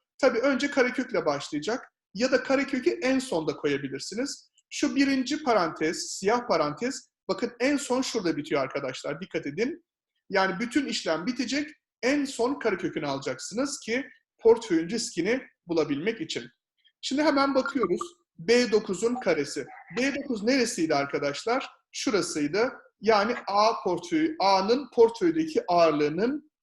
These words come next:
karesi. Evet, A'nın portföydeki ağırlığının karesi çarpı C beşin karesi. Öyleyse C beşe bakalım. C beş neresiydi? Şurası. A'nın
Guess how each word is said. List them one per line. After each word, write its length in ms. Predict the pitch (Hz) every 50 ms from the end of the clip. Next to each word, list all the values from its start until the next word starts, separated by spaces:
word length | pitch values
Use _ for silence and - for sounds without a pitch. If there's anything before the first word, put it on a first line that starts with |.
| _ _ _
karesi. 640 | - 175 165 156 147 147 - - - 156 180 233 269 - - _ _ _ _ -
Evet, 200 | 202 170 160 - -
A'nın 340 | 202 196 190 202 226 226 -
portföydeki 560 | 240 214 202 - 185 160 147 147 147 160 139
ağırlığının 280 | 139 156 185 214 220
karesi 560 | 220 - 233 226 226 226 - - 233 240 240 240 - _ _ _ _ _ _ _ _ -
çarpı 760 | - 220 226 254 262 269 - - - 175 202 233 269 285 - - - - _ _ _ - 156
C 280 | 151 214 233 233 226 196
beşin 540 | 202 196 - - - 240 269 320 - - - _ _
karesi. 380 | - - 196 160 151 143 - - -
Öyleyse 360 | 233 254 233 226 - 233 190
C 220 | 196 208 202 202
beşe 280 | 196 190 - - 208 180
bakalım. 460 | 156 151 - 156 151 175 220 294 294 - _ _ _ _ _
C 220 | - 220 220 208
beş 220 | 214 214 208 - 185
neresiydi? 500 | 160 151 151 151 151 - 151 156 226 -
Şurası. 600 | - - 160 151 139 - - - 196 220 254 277 - - _ _ _ _ _ _ _
A'nın 640 | 185 196 214 208 190 175 180 220 262 330 415 - -